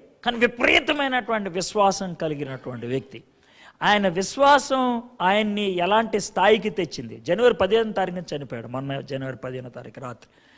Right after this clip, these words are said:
అయితే ఆ-, ఆయన చనిపోయిన తర్వాత ఆయన గురించి ఎక్కువ తెలుసుకున్నాను. ముందు తెలుసుకుంటే అంత బాగుండేదో అనిపించింది నాకు. Maybe దేవుడు అందుకే తెలుసుకునేవాళ్ళదేమో.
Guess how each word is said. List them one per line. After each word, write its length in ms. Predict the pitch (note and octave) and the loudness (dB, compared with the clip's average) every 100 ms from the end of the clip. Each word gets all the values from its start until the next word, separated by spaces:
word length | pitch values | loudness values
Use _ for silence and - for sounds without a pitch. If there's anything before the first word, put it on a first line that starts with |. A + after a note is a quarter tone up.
| _ _ _ _ _ | _ _ _ _ _
అయితే 480 | - G#3 C#4 C#4 - - _ D3+ | -2 2 2 2 -4 -16 _ -6
ఆ-, 200 | D#3 E3 - _ - | -6 -6 -10 _ -4
ఆయన 180 | F3 A3 | -2 0
చనిపోయిన 600 | - B3+ E4 E4 F4 D#4+ | 2 2 4 4 2 2
తర్వాత 280 | C#4+ C4 B3+ | 2 2 2
ఆయన 220 | A3+ G#3 | 0 0
గురించి 240 | A#3+ B3 | -4 -2
ఎక్కువ 240 | B3+ - B3+ | -4 -4 0
తెలుసుకున్నాను. 580 | G#3+ E3+ - D3 A#2 G#2+ _ | 0 0 -8 -12 -12 -16 _
ముందు 260 | D#3 G3 G3+ | -14 -12 -4
తెలుసుకుంటే 440 | G3+ F#3 F#3+ F3 | -4 -6 -10 -8
అంత 180 | D#3+ D#3 | -8 -6
బాగుండేదో 440 | D3+ E3 E3 D#3 | -4 -2 -2 -2
అనిపించింది 480 | D3+ B2+ B2+ - A2+ | -4 -8 -14 -16 -16
నాకు. 220 | G#2+ G2+ | -16 -20
Maybe 360 | - D3 F3 F3+ F3+ - - - | -14 -10 -4 -4 -6 -16 -20 -12
దేవుడు 260 | E3 E3 | -6 -4
అందుకే 260 | E3 D#3 F3 | -4 -6 -10
తెలుసుకునేవాళ్ళదేమో. 920 | D3 D3 - D3+ B2+ A#2 A2 G#2+ G2 | -10 -10 -10 -12 -10 -12 -14 -16 -20